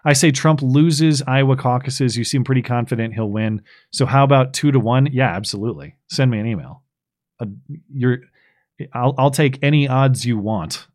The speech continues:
on Trump winning in Iowa tomorrow. I don't really know that there's a way to enforce it through email, but, like, yeah, if, if you think, uh, I mean, who's gonna, I, I guess it'd be, y-,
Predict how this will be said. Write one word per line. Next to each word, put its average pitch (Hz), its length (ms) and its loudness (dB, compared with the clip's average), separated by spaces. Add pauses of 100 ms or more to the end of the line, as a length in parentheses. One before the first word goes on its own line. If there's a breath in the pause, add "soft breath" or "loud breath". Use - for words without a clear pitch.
(140)
on 110 280 0
Trump 113 320 -2
winning 104 520 -4
in 110 120 -4
Iowa 82 340 -6
tomorrow. 71 380 -14 (1080)
I 151 80 4
don't 165 140 4
really 165 160 6
know 156 140 6
that 147 80 4
there's 135 160 2
a 131 60 4
way 139 120 4
to 135 120 4
enforce 131 460 -2
it 123 120 0
through 113 300 -2
email, 120 420 2
but, 87 320 -10
like, 85 200 -12 (760)
yeah, 135 200 -16
if, 113 160 -8
if 135 180 2
you 151 120 4
think, 143 300 2
uh, 113 400 2 (1160)
I 123 40 -2
mean, 135 80 6
who's 156 160 4
gonna, 160 200 4
I, 139 200 2
I 127 80 2
guess 147 240 2
it'd 135 100 2
be, 131 300 2
y-, 127 180 -4